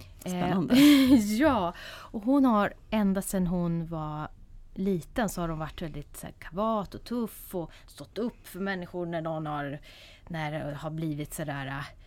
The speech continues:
Speaker 1: barn har blivit osams, som försvarat sina syskon och liksom inte backat för någonting.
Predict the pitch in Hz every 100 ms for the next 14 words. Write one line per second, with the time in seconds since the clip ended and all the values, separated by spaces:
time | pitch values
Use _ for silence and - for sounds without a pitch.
0 | - - - - - - 180 175 175 165
1 | 160 151 160 202 185 165 - 202 196 165
2 | 143 - - - 170 190 175 165 147 120
3 | 117 - 220 - - 190 202 185 175 139
4 | 143 143 165 175 165 170 - - - -
5 | 175 160 160 - 254 190 269